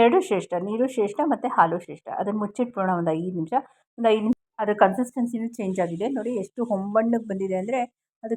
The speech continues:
ಕಲರು ಫುಲ್ ಚೇಂಜ್ ಆಗಿದೆ. ಹೋಗಿ ಇದಕ್ಕೆ ನಾನು ಅಷ್ಟೇ ಪ್ರಮಾಣದ, ಅಂದರೆ ಒಂದು ಕಪ್ ಗೋಧಿಗೆ ನಾನಿಲ್ಲಿ ಮುಕ್ಕಾಲು ಪ್ರಮಾಣದಷ್ಟು ಆರ್ಗ್ಯಾನಿಕ್ ಬೆಲ್ಲ ಹಾಕ್ತಾಯಿದ್ದೀನಿ.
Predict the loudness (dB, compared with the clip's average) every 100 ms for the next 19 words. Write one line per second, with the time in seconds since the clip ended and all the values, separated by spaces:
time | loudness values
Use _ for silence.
0 | 2 4 4 0 -2 0 0 -2 -4 -2
1 | -4 -4 -4 -6 -8 -12 -10 -10 -6 -2
2 | 0 -2 -6 _ _ -6 -6 -4 -4 -2
3 | -2 0 -2 -2 -2 -2 -2 -4 -8 -12
4 | _ -12 -8 -6 -6 -6 -6 -8 -12 _
5 | _ -2 0 -4 -4 -4 -4 -6 -10 -12
6 | -12 -12 -8 -8 -4 -6 -6 -8 -8 -4
7 | -4 -6 -10 -12 -10 -10